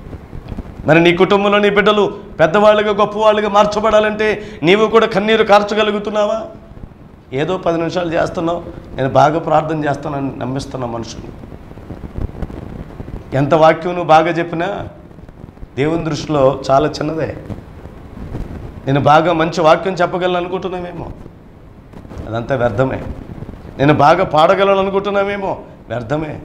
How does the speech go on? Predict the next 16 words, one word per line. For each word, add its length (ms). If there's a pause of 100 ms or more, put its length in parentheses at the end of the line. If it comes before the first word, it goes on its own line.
(2250)
నేను 180
మందిరానికి 500
అది 120
ఇస్తున్నాను, 400
ఇది 120
ఇస్తున్నాను 340
అనుకుంటున్నావేమో, 840 (240)
వ్యర్థమే. 500 (800)
నీ 100
కుటుంబం 520
అంతా 180
కలిసి 500 (300)
శ్రమ 320
వచ్చినప్పుడు 640
దేవుని 420
సన్నిధిలో 540